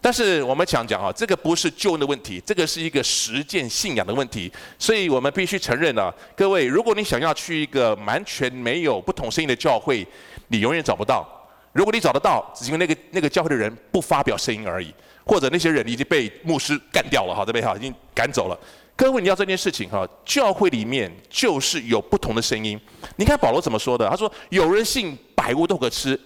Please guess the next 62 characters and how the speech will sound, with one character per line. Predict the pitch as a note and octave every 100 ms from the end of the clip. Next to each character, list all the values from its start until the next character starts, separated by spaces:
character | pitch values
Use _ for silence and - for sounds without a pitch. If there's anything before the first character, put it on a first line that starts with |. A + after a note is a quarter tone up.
| -
信 | - - G#3+ G2+ -
百 | A2
物 | C3
都 | C#3
可 | D#3+
吃； | - A#2 A#2 - - -
有 | C3 D3
人 | G3 -
看 | - E4 C3 -
这 | F#3+
日 | F3
比 | -
那 | D3+
日 | C#3
强。” | A2+ - - _ _ _ _ -
你 | D#3+
看 | G#3+
到 | G#3+ -
有 | C#3+
人， | C3+ B2+ E3 E3 -
有 | B2+ A2
人， | G#2+ A#2 - -
所 | -
以 | B3 E3+
在 | - B3+
一 |
个 | A3
教 | A3 C4+
会 | G3+
当 | F3+ D#3+ D#3+
中， | D#3+ E3 _ _ _ _ _ _ _
许 | - D3+ D3+
多 | C4
的 |
人 | A#3+ C#3+ A2+ D3 - - _ _ -
都 | A#3+
有 | F3+
不 | B3
同 | A#3 D3
的 |
想 | D3 B2
法， | C#3+ E2 - - - - _
而 | -
这 | E3+ C4+
个 | A3
想 | - F#3
法 | G3 D3
过 | A3
程 | F#3 B2
里 | C3
面， | E3+ A2 -
我 | A2+
们 | D3+
要 |
重 | G3 G#3
点 | C3+
就 | C3+
是： | - C#3+ F#2+ - - _ _ _ _
我 | - D#3 D3+ B2+
这 | A2 A3
样 | G3+ F#3 D#3
做， | G3 C3